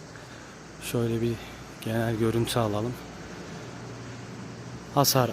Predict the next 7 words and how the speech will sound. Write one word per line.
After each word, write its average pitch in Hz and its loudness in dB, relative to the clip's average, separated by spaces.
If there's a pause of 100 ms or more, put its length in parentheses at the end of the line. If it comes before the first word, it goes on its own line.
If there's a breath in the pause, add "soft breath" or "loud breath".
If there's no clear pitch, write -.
almış, 123 4
boşaltılmış. 113 4
Şu - 2
anda 110 4
sokakta 113 2 (1400 loud breath)
yaşamında 107 4
pek 117 2